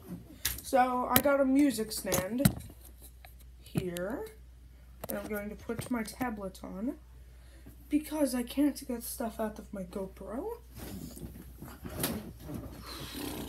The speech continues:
Okay. So, here we are. A simple slingshot.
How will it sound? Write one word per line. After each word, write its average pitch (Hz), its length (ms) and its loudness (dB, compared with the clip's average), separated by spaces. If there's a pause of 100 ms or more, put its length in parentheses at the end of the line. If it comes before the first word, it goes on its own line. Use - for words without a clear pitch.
(640)
Okay. 269 360 2 (1400)
So, 254 340 -4 (2250)
here 285 160 2
we 302 140 8
are. 202 200 4 (2250)
A 269 60 2
simple 339 440 -2
slingshot. 254 680 0